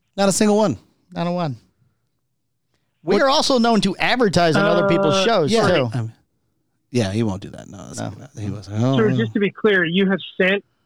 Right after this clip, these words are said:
Speaker 3: Castano shirts to
Speaker 1: I have not been
Speaker 3: Aaron, and they
Speaker 1: asked
Speaker 3: have not
Speaker 1: for
Speaker 3: been
Speaker 1: said
Speaker 3: mailed.
Speaker 1: shirts.
Speaker 2: Closed
Speaker 3: Secret.
Speaker 2: mouth don't get fed, brother.
Speaker 1: Yeah,
Speaker 2: All
Speaker 1: I
Speaker 2: you gotta
Speaker 1: have
Speaker 2: do is ask.
Speaker 1: asked for developing palate shirts in order to engage
Speaker 3: Oh,
Speaker 1: with my
Speaker 3: wow.
Speaker 1: consumers and listeners for you.
Speaker 3: And
Speaker 1: And, and nothing.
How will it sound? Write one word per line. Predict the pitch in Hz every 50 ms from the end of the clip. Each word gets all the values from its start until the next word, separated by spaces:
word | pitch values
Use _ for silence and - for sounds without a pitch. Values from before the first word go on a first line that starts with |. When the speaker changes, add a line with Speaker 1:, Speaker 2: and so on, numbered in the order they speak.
| _ _ _
Speaker 3:
Castano | - 185 - - - 190 185 185 185 180 180 180 180 170 160 - _ _ _ - - - _ -
shirts | - 185 185 185 - _ _ _ _ _ _ - -
to | 185 180 175 175 175 175
Speaker 1:
I | 131 143 156
have | 170 175
not | 180 170 170
been | 165 170 160
Speaker 3:
Aaron, |
and |
they | - - 147 180 226
Speaker 1:
asked | 240 165 165
Speaker 3:
have | 165 156
not | 160 160 151
Speaker 1:
for | -
Speaker 3:
been | - 160
Speaker 1:
said | 165 135 123
Speaker 3:
mailed. | - 151 -
Speaker 1:
shirts. | 131 110 101 - -
Speaker 2:
Closed | 185 208 202 165
Speaker 3:
Secret. | 175 202
Speaker 2:
mouth | 196 190 147
don't | 202 196 175
get | 190 190 147
fed, | - 233 240
brother. | 175 160 156 -
Speaker 1:
Yeah, | - 131 156 202 247 180 110 -
Speaker 2:
All | - 131
Speaker 1:
I | 151
Speaker 2:
you | 180
gotta | 196 196 170
Speaker 1:
have | -
Speaker 2:
do | 240
is | 175 156
ask. | 180 208 214 - 220 247 226 - -
Speaker 1:
asked | - -
for | - - 151
developing | 139 135 131 139 131 123 107 120 107
palate | - 147 185 208 208 165
shirts | - - 131 117 110 - - -
in | 139
order | 131 123 117 113
to | - - 120 113
engage | 107 104 104 98 113 131 151 160 151 143 147
Speaker 3:
Oh, | 214 123 -
Speaker 1:
with | 113 113 107
my | - 104 101 -
Speaker 3:
wow. | 151 160
Speaker 1:
consumers | 214 175 151 156 147 117 107
and | 104 110
listeners | 143 180 - 226 220 220 175
for | - - 110 101
you. | 95 82 76 - _ _ _ _ _ _ _ _ _ _ _ _ _ _ _ _ -
Speaker 3:
And | 180 156
Speaker 1:
And, | 139 123 113 117 - _ _
and | - 127 127
nothing. | 143 180 185 - 110 -